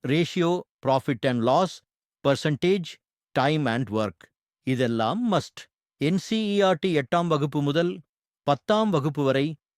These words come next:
உள்ள கணித புத்தகங்களை தெளிவாக படியுங்கள். ஷார்ட்கட்ஸ் கற்றுக்கோ, ஃபார்முலாஸ் ரிவைஸ் பண்ணு. டெய்லி at least twenty questions சால்வ் பண்ணு. ஃபைவ்,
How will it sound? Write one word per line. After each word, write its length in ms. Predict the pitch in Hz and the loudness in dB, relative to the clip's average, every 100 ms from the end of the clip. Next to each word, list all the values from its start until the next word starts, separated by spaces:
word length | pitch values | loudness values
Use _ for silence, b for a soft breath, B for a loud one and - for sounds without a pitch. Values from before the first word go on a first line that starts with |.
| - | -2
உள்ள 320 | 139 135 127 | 2 2 2
கணித 400 | 127 151 196 196 | 0 0 0 0
புத்தகங்களை 720 | - 139 151 139 127 123 120 - | -2 -2 0 0 0 0 -2 -2
தெளிவாக 520 | 139 185 185 160 156 | 0 2 2 0 -2
படியுங்கள். 500 | 127 120 113 104 98 95 _ _ _ - | -2 0 -2 -2 -6 -10 _ _ _ -2
ஷார்ட்கட்ஸ் 600 | 151 208 226 - 190 - | 2 2 0 -2 -4 -2
கற்றுக்கோ, 580 | - 117 151 131 143 147 160 _ _ _ | -4 -4 -6 -4 -2 -2 -4 _ _ _
ஃபார்முலாஸ் 600 | - 156 190 185 185 156 120 | 0 2 2 2 0 0 -2
ரிவைஸ் 300 | 123 131 120 | 0 0 -2
பண்ணு. 380 | - 110 98 95 - _ _ _ 110 | -4 -4 -4 -8 -14 _ _ _ -4
டெய்லி 480 | 151 202 214 214 - | 0 2 0 -2 -4
at 120 | 120 | -4
least 360 | 139 147 - - _ _ - | -2 -2 -4 -12 _ _ -2
twenty 320 | 165 185 220 190 | 0 0 -2 -2
questions 400 | 156 - 165 160 - - - | -2 -2 -4 -4 -6 -10 -2
சால்வ் 260 | 143 131 | 0 0
பண்ணு. 340 | 104 104 95 90 - _ _ _ | -2 -4 -4 -10 -16 _ _ _
ஃபைவ், 320 | 143 131 131 | 0 2 2